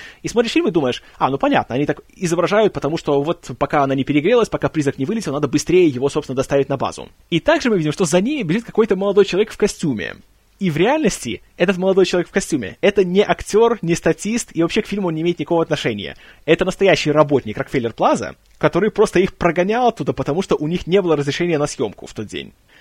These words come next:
И много было таких кадров, также и с участием, э, машины команды, Эктомобиля, или Экто-один, как его также называют. Для съемки многих из этих кадров просто бралась машина, садились в нее актеры, ехали, был режиссер, была камера, и все.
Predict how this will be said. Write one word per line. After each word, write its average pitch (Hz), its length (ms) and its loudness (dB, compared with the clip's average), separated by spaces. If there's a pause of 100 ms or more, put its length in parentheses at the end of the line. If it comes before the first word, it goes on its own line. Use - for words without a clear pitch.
(180)
И 185 100 0
много 202 320 4
было 165 160 4
таких 165 260 -2
кадров, 202 540 -2 (600)
также 208 260 4
и - 20 -2
с - 80 -6
участием, 185 500 2
э, 147 300 6
машины 156 500 2
команды, 95 580 -4 (100)
Эктомобиля, 139 720 0
или 135 340 0
Экто-один, 135 540 2
как 107 120 -12
его 117 120 -4
также 107 240 -10
называют. 92 580 -10 (300)
Для 170 160 2
съемки 233 300 0
многих 208 360 0
из 160 80 -4
этих 165 220 -4
кадров 254 360 0
просто 165 460 -2
бралась 143 360 0
машина, 254 360 -2
садились 160 360 -2
в - 60 -10
нее 127 200 2
актеры, 247 500 0
ехали, 226 640 0 (180)
был 147 220 4
режиссер, 143 340 -2
была 151 360 4
камера, 240 480 2 (260)
и 233 100 2
все. - 360 -8